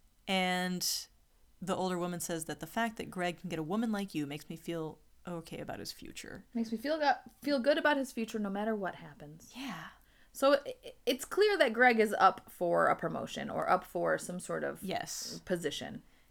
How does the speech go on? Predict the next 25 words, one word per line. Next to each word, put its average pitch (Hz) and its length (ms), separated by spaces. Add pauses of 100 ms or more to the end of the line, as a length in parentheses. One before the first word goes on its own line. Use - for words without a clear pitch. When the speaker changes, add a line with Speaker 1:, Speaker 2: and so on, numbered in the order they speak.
(260)
Speaker 1:
Yes. - 600 (160)
And - 140
we 202 60
Speaker 2:
That 202 80
Speaker 1:
find 240 240
Speaker 2:
it - 40
Speaker 1:
out 208 60
Speaker 2:
isn't 190 180
Speaker 1:
later 208 300 (160)
Speaker 2:
sure 175 100
it's 170 80
gonna 151 140
happen - 300
yet. - 180
Speaker 1:
Yeah. 135 340 (240)
And 196 180
so 175 580 (840)
this 226 280
wife 190 260
probably 185 400
knows 175 340
even 160 240
more 156 320
about 156 400
Greg's, - 580